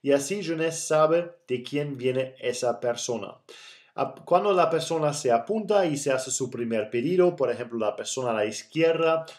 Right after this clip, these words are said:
compra un paquete que se llama Ambasador, la persona a la derecha compra un paquete más pequeño que se llama paquete Jumbo, eh, esos paquetes tienen un valor de puntos, que es el volumen que entra,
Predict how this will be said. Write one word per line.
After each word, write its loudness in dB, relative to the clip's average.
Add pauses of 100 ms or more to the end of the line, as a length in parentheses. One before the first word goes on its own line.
(140)
compra -2
un -4
paquete 0
que -6
se -4
llama -4
Ambasador, 0 (380)
la 0
persona -2
a 2
la 2
derecha 0
compra -4
un -6
paquete -2
más -4
pequeño -2
que -8
se -6
llama -4
paquete -6
Jumbo, 2 (580)
eh, 2
esos -2
paquetes 0
tienen -4
un -10
valor 4
de 2
puntos, 0
que 0
es -4
el 0
volumen 2
que 2
entra, -2